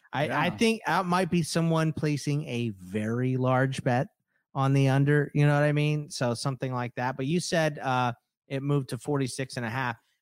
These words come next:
Speaker 1: Look,
Speaker 2: Yeah.
Speaker 1: for me, Pittsburgh struggled real bad scoring. And I know Buffalo's defense is good, but they did not look in rhythm either. The offensive line is patchwork right now. They're gonna have to work through some growing pains.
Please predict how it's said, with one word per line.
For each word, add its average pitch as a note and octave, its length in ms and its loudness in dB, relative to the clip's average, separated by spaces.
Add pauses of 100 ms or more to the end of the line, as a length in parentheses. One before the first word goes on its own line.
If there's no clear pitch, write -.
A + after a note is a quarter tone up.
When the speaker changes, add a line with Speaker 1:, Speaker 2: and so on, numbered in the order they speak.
Speaker 1:
Look, F#3+ 120 -6
Speaker 2:
Yeah. A2+ 60 -6
Speaker 1:
for E3+ 120 -4
me, F3+ 400 0 (400)
Pittsburgh F3 440 -2 (480)
struggled D#3 640 -2
real C#3+ 180 2
bad A#2+ 300 0
scoring. F#2+ 380 -6
And A#2+ 80 -2
I C#3 40 0
know D#3 120 2
Buffalo's D3+ 420 0
defense C3 540 -2
is A2+ 240 -10 (140)
good, A#2+ 400 -2 (380)
but B2 240 -4
they D3 180 4
did D#3+ 200 2
not C3+ 300 2
look C3+ 200 0
in A#2+ 100 0
rhythm A2+ 380 0
either. D#3+ 320 2
The B2+ 160 0
offensive B2 500 -2
line C#3 640 0
is C3+ 300 0
patchwork C3+ 760 -2
right C3 220 0
now. B2+ 340 0
They're A#2 160 -2
gonna A#2+ 180 -2
have B2 200 0
to G#2+ 180 -4 (400)
work C#3 300 0
through C#3+ 120 0
some B2+ 180 2
growing A#2+ 380 2
pains. C3 460 -2